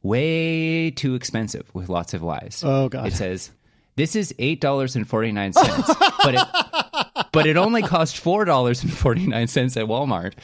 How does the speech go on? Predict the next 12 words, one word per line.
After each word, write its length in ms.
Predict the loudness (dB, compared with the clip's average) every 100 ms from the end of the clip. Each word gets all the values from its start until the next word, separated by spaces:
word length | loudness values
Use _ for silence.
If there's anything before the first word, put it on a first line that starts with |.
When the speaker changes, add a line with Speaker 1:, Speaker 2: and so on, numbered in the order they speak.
| -16 -4
Speaker 1:
I 80 | -2
accidentally 480 | 0 0 0 0 0
ordered 280 | 2 0 0
this 200 | -2 -2
without 280 | -2 -2
doing 280 | -2 -4 -2
research." 480 | -4 -6 -6 -10 -6
Speaker 2:
Oh, 460 | -2 0 -2 -4 -4
no. 420 | -2 -2 -2 -2 -2 -2 -2
That, 200 | -2 -2
that 160 | 0 -2
four, 420 | -4 -8 -2 -2